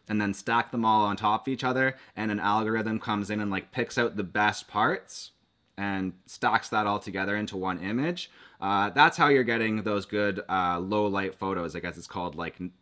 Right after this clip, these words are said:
uh, night mode, um, on the Google Pixel. Um, yeah, that's basically how that's being done. And it does the exact same thing, uh, for, like, the shallow depth of field effect. It's just taking a whole bunch of photos. Some of them are blurry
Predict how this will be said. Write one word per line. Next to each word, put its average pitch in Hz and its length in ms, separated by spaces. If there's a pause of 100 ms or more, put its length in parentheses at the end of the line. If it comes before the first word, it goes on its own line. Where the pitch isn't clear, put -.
uh, 82 280
night 104 440
mode, 85 480 (460)
um, 82 440
on 90 240
the 82 500
Google 87 280
Pixel. 82 480 (460)
Um, 85 480 (100)
yeah, 135 220
that's 107 180
basically 123 400
how 107 160
that's 101 180
being 90 300
done. 92 460
And 90 280
it 101 60
does 147 180
the 147 80
exact 127 300
same 117 180
thing, 107 540
uh, 92 380
for, 95 500
like, 85 320
the 90 580
shallow 98 320
depth 95 280
of 95 100
field 101 260
effect. 143 400 (300)
It's 98 160
just 110 160
taking 107 240
a 101 60
whole 104 180
bunch 101 240
of 95 80
photos. 98 480
Some 98 240
of 95 80
them 95 120
are 90 100
blurry 87 440